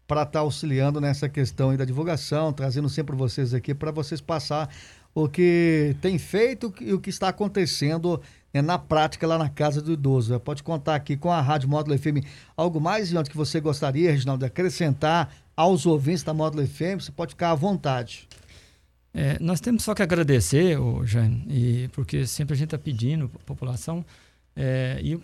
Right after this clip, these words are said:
Speaker 2: e eles se-, sempre tão, assim, nos retribuindo, né? A gente sabe que tem, é, no dia a dia é difícil pra todos, né?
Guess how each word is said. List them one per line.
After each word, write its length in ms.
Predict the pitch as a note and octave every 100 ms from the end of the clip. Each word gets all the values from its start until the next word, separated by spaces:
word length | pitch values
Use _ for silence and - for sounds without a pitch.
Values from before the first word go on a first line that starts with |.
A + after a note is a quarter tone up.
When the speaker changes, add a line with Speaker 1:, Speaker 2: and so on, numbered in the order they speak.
| -
Speaker 2:
e 140 | D#3+ E3+
eles 100 | D#3+
se-, 200 | - G#3
sempre 380 | - F#3 G3 G3
tão, 380 | G#3 A3 A3 F3+
assim, 500 | D#3+ F#3+ D#3+ C3 - -
nos 180 | D#3+
retribuindo, 640 | D#3+ G3 G3+ A#3 D3 B2+ A#2+
né? 220 | C#3+ C#3 - _ _ _ _ -
A 60 |
gente 160 | F#3 B3
sabe 240 | B3+ B3
que 100 | G3+
tem, 560 | - F3 E3 C#3 C3 G#2 - _ _ -
é, 280 | D3 C3 B2+
no 100 | B2+
dia 160 | C#3+
a 20 |
dia 280 | B2+ C#3+ E3
é 20 |
difícil 420 | C3+ - F3 G#3 -
pra 140 | C3
todos, 380 | C#3 E3 G#3 D#3
né? 180 | F#3